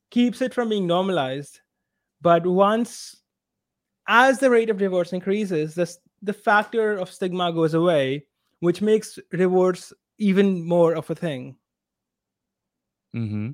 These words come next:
Speaker 1: You know what I mean? It's like, it, it's like crossing the chasm. It's like going from, like, logarithmic growth to exponential growth.
Speaker 2: <laughs> Only you would bring some math connections into <laughs> relationships.
Speaker 1: <laughs>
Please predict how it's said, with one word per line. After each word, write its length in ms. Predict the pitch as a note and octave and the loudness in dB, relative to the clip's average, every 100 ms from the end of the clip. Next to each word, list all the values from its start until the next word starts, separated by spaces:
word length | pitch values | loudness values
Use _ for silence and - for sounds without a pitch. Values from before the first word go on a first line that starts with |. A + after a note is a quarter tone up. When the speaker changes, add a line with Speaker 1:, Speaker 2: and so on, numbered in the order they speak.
| - _ _ _ _ _ _ _ _ _ | -14 _ _ _ _ _ _ _ _ _
Speaker 1:
You 120 | E3+ | -4
know 120 | G3 | -2
what 140 | G3 G3+ | 0 -2
I 60 | |
mean? 200 | G3+ G3 | -2 -6
It's 180 | F3 - | -8 -8
like, 400 | A3 G#3+ G3 _ _ - | -4 -4 -4 _ _ -14
it, 160 | G#3+ | -12
it's 240 | F#3 A3+ C4+ | -10 -6 -4
like 120 | B3+ | 0
crossing 300 | B3 A3+ A3+ | 0 0 -2
the 80 | G3+ | -4
chasm. 400 | A3+ G3 F3 D3+ | -2 -2 -4 -8
It's 140 | - | -8
like 180 | F3+ F3 | -8 -6
going 300 | - F#3+ F#3+ | -2 -2 -2
from, 240 | G#3 F#3+ | -4 -4
like, 320 | F3 D3+ - _ _ _ _ _ _ _ _ - | -4 -6 -12 _ _ _ _ _ _ _ _ 4
logarithmic 640 | F3 F#3+ G#3+ G3 G#3 F#3 | 6 8 4 4 0 -2
growth 420 | F#3 F#3+ F#3 - | 0 0 0 -4
to 240 | F#3 E3+ E3 | 0 0 0
exponential 580 | F3 - F3+ E3 F3+ D3+ | -6 -6 -6 -4 -6 -6
growth. 340 | C#3+ C3+ _ _ _ - G2+ F#2 A2+ F#2+ _ _ | -8 -10 _ _ _ -20 -18 -16 -14 -16 _ _
Speaker 2:
<laughs> 960 | _ _ _ _ _ _ _ _ - | _ _ _ _ _ _ _ _ -8
Only 220 | A#2+ C#3+ | -2 0
you 140 | B2 A2 | 0 0
would 120 | A#2 | -2
bring 400 | G#2 G#2+ G#2 - | -2 -4 -4 -10
some 320 | - A2 G2+ | -6 -4 -2
math 260 | F#2 G2 - | -2 -2 -4
connections 460 | - G2 G2 F#2+ F2 | -6 -6 -6 -8 -10
into 480 | F2+ G#2 F#2 F2 - - D3+ | -8 -6 -6 -8 -16 -2 2
<laughs> 240 | - E3+ | 6 4
relationships. 720 | B2 G#2 G#2 G2+ G2 - | 2 0 0 0 -4 -6
Speaker 1:
<laughs> 40 | G2 | -6